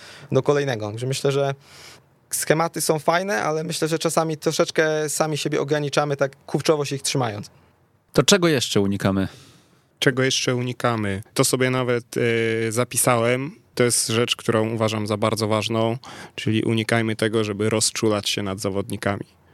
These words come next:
Speaker 3: żeby jakby traktować ich po macoszemu. Mam tu na myśli sytuację, kiedy nasz zawodnik jest na przykład faulowany, kopnięty, nie podnosi się z boiska od razu.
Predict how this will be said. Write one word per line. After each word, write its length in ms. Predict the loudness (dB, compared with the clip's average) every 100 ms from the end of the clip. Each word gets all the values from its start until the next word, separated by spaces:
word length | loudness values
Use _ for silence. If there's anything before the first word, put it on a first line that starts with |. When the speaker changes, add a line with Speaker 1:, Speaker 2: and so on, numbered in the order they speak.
| _ _ _ -2
Speaker 3:
żeby 880 | 0 2 2 2 0 0 -2 -4 -8 -18 -20 _ _
jakby 440 | -2 -2 0 0 2
traktować 560 | -2 0 2 2 -2
ich 100 | -6
po 120 | -4 -2
macoszemu. 580 | -2 -2 0 0 -2 -10 _ _ -2
Mam 200 | 0 0
tu 100 | 0
na 140 | 0
myśli 260 | 0 -2 -2
sytuację, 560 | -2 2 2 2 0 0
kiedy 520 | -2 0 0 0 -2
nasz 180 | -2 0
zawodnik 540 | 0 0 -2 -4 0
jest 400 | 0 2 -4 -4
na 140 | -4 0
przykład 640 | -4 0 0 0 -2 -6
faulowany, 760 | 2 4 4 4 2 0 -4 -4
kopnięty, 720 | -4 0 0 0 2 0 0 -4 _ _ _ _ _ -2
nie 140 | 0
podnosi 520 | 2 0 2 0 0 -2
się 100 | 0
z 60 |
boiska 440 | 0 0 0 -2 -2
od 120 | 0
razu. 340 | 0 -2 -8